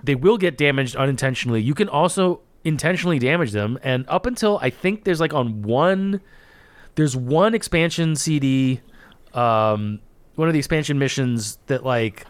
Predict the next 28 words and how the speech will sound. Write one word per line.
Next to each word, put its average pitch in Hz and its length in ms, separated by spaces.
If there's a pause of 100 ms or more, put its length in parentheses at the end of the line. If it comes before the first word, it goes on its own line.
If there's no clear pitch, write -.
(120)
or, 127 160
or 117 140
a 110 40
series 147 380
of 120 100
missions, 127 380
there's, 123 100
like, 113 160
a, 117 160
a 107 60
series 131 340
of, 113 80
like, 107 140
three 127 140
or 113 40
four 123 180
missions 113 300
in 107 80
a 104 40
row 104 320
that 95 120
kind 107 160
of 92 180
is, 107 80
like, 98 120
a 101 40
mini 107 220
campaign 98 560